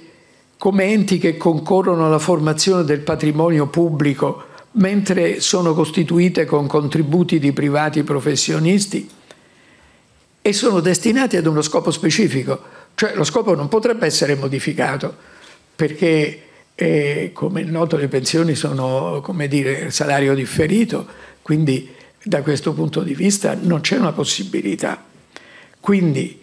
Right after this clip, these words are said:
gli enti sono privati, le risorse che gestiscono non provengono dal Tesoro dello Stato, né possono provenire dal Tesoro dello Stato perché la norma così prevede, e il patrimonio dello Stato, delle casse privatizzato è vincolato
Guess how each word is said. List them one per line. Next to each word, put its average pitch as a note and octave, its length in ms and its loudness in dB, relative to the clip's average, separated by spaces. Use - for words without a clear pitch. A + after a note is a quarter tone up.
gli - 140 -2
enti F3 240 0
sono C#3 240 0
privati, A#2+ 720 -4
le D3+ 140 0
risorse E3+ 500 2
che D3 120 2
gestiscono D3+ 600 0
non D3+ 200 2
provengono C#3 520 -2
dal C3 140 -2
Tesoro C#3 400 -2
dello D3 220 0
Stato, D3 300 -2
né E3+ 200 4
possono C#3+ 480 -2
provenire C#3+ 460 0
dal C3+ 160 0
Tesoro C#3+ 340 0
dello C3 160 2
Stato C#3+ 360 -4
perché - 280 -2
la C#3 140 -4
norma D3 340 -2
così - 300 -8
prevede, A#3 540 -4
e A#3 120 0
il G#3 80 -2
patrimonio D3+ 600 0
dello C#3+ 120 0
Stato, D3 500 -4
delle D3+ 260 2
casse D3+ 520 -4
privatizzato D#3 960 0
è F3 220 0
vincolato D#3 880 -2